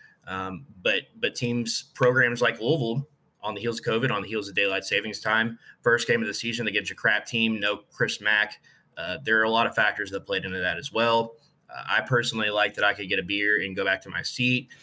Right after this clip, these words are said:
during a timeout. I think that's a great perk. So if you're interested in going to games in the future,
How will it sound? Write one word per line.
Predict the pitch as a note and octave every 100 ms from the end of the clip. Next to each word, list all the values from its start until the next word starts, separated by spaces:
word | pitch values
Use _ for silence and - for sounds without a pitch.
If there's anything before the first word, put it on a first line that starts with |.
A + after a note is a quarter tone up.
| - -
during | G#2 F#2
a |
timeout. | - G2 F#2 A2 C#3 C#3+ C#3+ - _ - F#2
I | G#2+
think | A#2+ A#2
that's | A#2 A2+
a |
great | A2+ A2+ A#2+
perk. | A#2+ A#2+ B2 -
So | - G#2+
if | G2+
you're | G#2
interested | G2+ G#2+ G2 G2+
in | G2+
going | G2+ G2
to |
games | G2 G2 G2
in | G2
the | F#2
future, | A#2 B2 C3+ B2 C3+